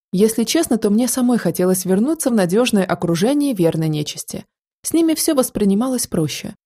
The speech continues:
да и в целом я ощущала себя гораздо спокойнее. «Нет, я бы хотел обойтись без лишних ушей».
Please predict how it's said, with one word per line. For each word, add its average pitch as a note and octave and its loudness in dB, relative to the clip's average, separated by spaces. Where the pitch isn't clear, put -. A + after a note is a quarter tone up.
да A#3 2
и D4+ 4
в - -8
целом G#3+ 2
я E3+ 4
ощущала C4 0
себя C4+ 0
гораздо F3 0
спокойнее. E3+ -6
«Нет, F3+ 2
я G3 2
бы F#3+ 2
хотел G3 2
обойтись F#3+ 4
без F#3+ 0
лишних E3 -2
ушей». - -6